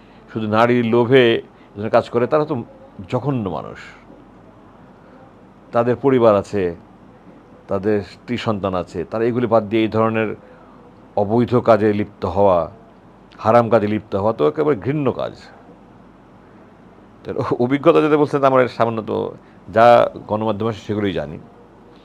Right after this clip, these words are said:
এবং এগুলো অন্যান্য দেশে হয়েছে, এই ধরনের কাজ হয়, এবং এগুলো সাধারণত যারা নীতি নে-,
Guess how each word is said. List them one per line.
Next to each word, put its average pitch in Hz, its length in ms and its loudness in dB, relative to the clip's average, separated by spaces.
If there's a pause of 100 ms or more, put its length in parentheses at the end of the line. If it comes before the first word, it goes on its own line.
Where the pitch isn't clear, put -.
(340)
এবং 113 280 -6
এগুলো 139 580 4 (100)
অন্যান্য 135 280 0
দেশে 135 200 0
হয়েছে, 113 340 2
এই 95 60 -2
ধরনের 92 240 -6
কাজ 87 200 -4
হয়, 85 320 -8 (1040)
এবং 135 140 -6
এগুলো 139 200 0
সাধারণত 127 460 2
যারা 107 340 2 (2250)
নীতি 117 240 -8
নে-, 110 220 -4